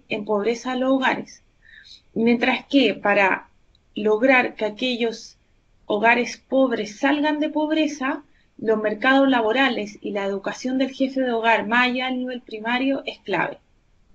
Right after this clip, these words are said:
Es-, estos determinantes los encontramos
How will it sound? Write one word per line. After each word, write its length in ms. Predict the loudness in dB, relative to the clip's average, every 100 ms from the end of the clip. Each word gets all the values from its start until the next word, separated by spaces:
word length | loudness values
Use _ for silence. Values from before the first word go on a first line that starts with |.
| -20 -20 -20 _ 0
Es-, 260 | 2 2 -2
estos 260 | -2 -2 -2
determinantes 800 | 0 0 -2 -2 -2 -2 -2 -2
los 180 | -2
encontramos 760 | -4 -6 -10 -2 0 2 -2 -4